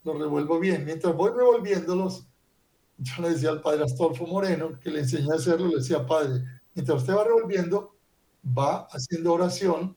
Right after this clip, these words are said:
para ofrecer el ayuno". Él se reía y dice, "Ve, yo no hacía eso". Entonces, yo, mientras voy revolviendo con una cuchara estos elementos en seco,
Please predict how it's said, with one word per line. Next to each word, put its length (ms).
para 160
ofrecer 420
el 100
ayuno". 420
Él 120
se 160
reía 280
y 20
dice, 180
"Ve, 300
yo 160
no 120
hacía 380
eso". 240
Entonces, 260
yo, 60
mientras 300
voy 160
revolviendo 680
con 180
una 160
cuchara 460
estos 340
elementos 540
en 100
seco, 480